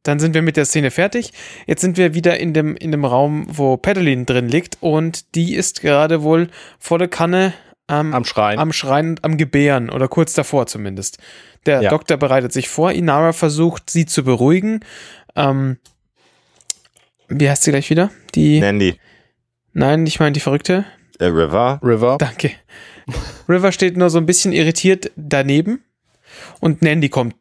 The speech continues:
Speaker 1: dann rein.
Speaker 3: Ja.
Speaker 1: Und die beiden schauen sich an.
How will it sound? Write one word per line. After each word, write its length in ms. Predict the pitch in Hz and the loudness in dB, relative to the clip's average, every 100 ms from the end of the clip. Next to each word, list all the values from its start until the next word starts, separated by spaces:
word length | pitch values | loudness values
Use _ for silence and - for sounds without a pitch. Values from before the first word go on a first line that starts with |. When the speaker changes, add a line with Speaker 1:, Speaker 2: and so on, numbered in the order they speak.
| - | -4
Speaker 1:
dann 220 | 123 117 | -2 0
rein. 360 | 107 104 101 - _ _ _ _ _ _ _ _ _ | -2 -2 -6 -10 _ _ _ _ _ _ _ _ _
Speaker 3:
Ja. 160 | 95 90 _ _ _ - _ _ _ _ _ - | -2 -2 _ _ _ -20 _ _ _ _ _ -2
Speaker 1:
Und 160 | 170 | 2
die 60 | 175 | 2
beiden 280 | 165 175 202 | 2 -2 0
schauen 220 | 208 196 | -2 -2
sich 200 | 190 - | -2 -2
an. 220 | 156 269 | -2 -2